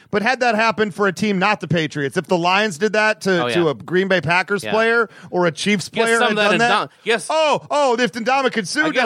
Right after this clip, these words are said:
Speaker 1: does a hit like that.
Speaker 2: Ndamukong Suh, ghost of Ndamukong Suh is still infiltrating the
Speaker 1: <laughs> That's
Speaker 2: Lions.
Speaker 1: right. Oh, how could he possibly do that to a Patriots player? Oh, it would have been absolute outrage.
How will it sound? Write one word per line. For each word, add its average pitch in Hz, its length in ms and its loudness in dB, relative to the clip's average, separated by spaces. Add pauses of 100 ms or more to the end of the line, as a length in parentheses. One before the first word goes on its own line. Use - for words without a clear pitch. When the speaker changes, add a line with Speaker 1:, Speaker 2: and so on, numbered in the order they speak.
Speaker 1:
does - 20 0
a 202 40 0
hit 202 160 0
like 185 160 2
that. 165 300 0
Speaker 2:
Ndamukong 156 140 0
Suh, 202 560 0 (120)
ghost 220 260 -2
of 160 60 -4
Ndamukong 156 500 -2
Suh 247 200 0
is 156 120 0
still 220 260 -2
infiltrating 196 520 -2
the 135 40 -8
Speaker 1:
<laughs> 135 100 -4
That's 143 60 -4
Speaker 2:
Lions. 226 300 0
Speaker 1:
right. 202 300 -2 (260)
Oh, 277 280 2
how 254 160 0
could 254 160 0
he 226 80 4
possibly 226 480 0
do 214 80 2
that 202 180 0
to 208 100 2
a 170 60 0
Patriots 208 560 0
player? 135 400 0 (220)
Oh, 202 880 2
it 190 220 0
would 196 120 2
have 175 60 -2
been 175 160 2
absolute 175 340 0
outrage. 151 440 2